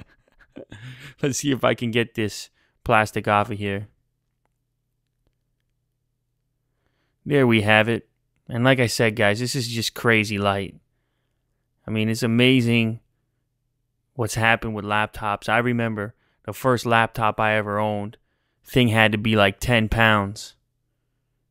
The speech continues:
You know, now we're looking at something that's two or just over two.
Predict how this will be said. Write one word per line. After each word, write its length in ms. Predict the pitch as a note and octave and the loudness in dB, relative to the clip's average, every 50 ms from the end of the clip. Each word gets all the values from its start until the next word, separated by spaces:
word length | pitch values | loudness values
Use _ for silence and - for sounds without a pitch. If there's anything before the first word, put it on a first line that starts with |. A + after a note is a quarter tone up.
| _ _ _ _ _ _ - | _ _ _ _ _ _ -6
You 80 | A2 | -4
know, 320 | G#2+ G#2 G2+ G2+ G2+ A2 A#2 _ _ _ _ _ _ _ _ _ _ _ _ _ _ _ _ _ _ _ - | -2 0 0 -2 -2 -6 -10 _ _ _ _ _ _ _ _ _ _ _ _ _ _ _ _ _ _ _ -4
now 240 | A2+ A2+ A2 A2 | 0 2 2 4
we're 120 | A2 A2 G#2+ | 4 4 2
looking 240 | G#2+ G#2 - A2 G#2+ | 2 0 0 -2 -2
at 100 | G2+ - | -4 -2
something 300 | - B2 G#2+ E2 G#2 G2+ | -2 -2 -2 -2 -2 -4
that's 240 | F#2+ F#2+ - - | -6 -6 -8 -8
two 420 | - - - B2 A#2+ A2 G2+ G#2+ G#2+ - _ _ _ - | -6 -2 0 2 2 2 0 -2 -6 -12 _ _ _ -6
or 120 | G#2 G2+ | -4 -2
just 280 | G#2 A2 G#2+ G2+ - - | 0 0 0 0 2 2
over 260 | A2 A2 G#2+ G#2+ G2 | 2 2 2 0 -4
two. 420 | - - - G#2 G2 G2 G#2 - | -8 -6 -6 -4 -4 -6 -6 -10